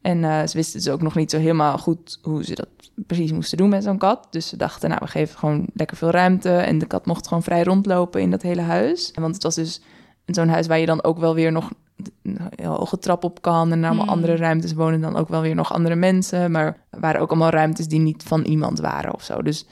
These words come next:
Speaker 1: echt zo'n heel oud huis dat heel vaag in elkaar zit.
Speaker 2: Oké.
Speaker 1: Nou, toen op een dag was ze weg, vermist.
Speaker 2: Mhm.
Speaker 1: Dus dat was best wel vervelend. Hebben ze nog heel lang gezocht en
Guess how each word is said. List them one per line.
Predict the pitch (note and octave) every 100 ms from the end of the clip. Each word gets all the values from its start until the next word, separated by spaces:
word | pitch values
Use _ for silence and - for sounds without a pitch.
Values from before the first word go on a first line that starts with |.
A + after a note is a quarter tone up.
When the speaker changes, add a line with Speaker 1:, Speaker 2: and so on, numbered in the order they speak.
| -
Speaker 1:
echt | - E3+ -
zo'n | F3 -
heel | F3+ F#3
oud | - D#3+ D#3+
huis | D3+ D3 D3
dat | - - - D#3
heel | D3
vaag | D3 C#3 D3+ - - - -
in | D3+
elkaar | C#3+ - B1
zit. | - C#2+ - - - _
Speaker 2:
Oké. | G#3 G3 D#3+ - F3 - _ _ _
Speaker 1:
Nou, | A3 F#3+ -
toen | G#3 G#3 - _
op | F#3+ G3
een | G3
dag | F#3+ G3 -
was | F3+ F3+
ze | D#3+
weg, | D3+ B3 - - -
vermist. | - F3 D#3+ - - -
Speaker 2:
Mhm. | G#3
Speaker 1:
Dus | F#3+ F3+ F#3+ A3+ - - _ _
dat | - F3 E3+
was | D#3+ - -
best | - - F#3 E3
wel | F3
vervelend. | - F3 A3 A3+
Hebben | F3+
ze | E3+
nog | F3
heel | -
lang | - F3
gezocht | F3 G3 A3+ A3 A3+ -
en | F#3+ F#3+